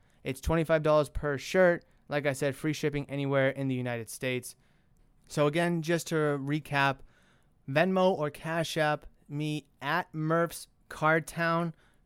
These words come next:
Twenty-five dollars if you're buying one shirt. You know, however many shirts you want, just, you know,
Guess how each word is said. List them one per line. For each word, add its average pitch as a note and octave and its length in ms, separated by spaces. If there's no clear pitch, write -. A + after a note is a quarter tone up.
Twenty-five F3+ 600
dollars E3 320
if D3+ 80
you're - 80
buying C#3+ 360
one C#3 180
shirt. C#3 500
You C#3 100
know, B2 120
however C#3 300
many C3+ 220
shirts C3+ 340
you B2+ 80
want, F#3 500
just, C#3 280
you D3 80
know, C3 300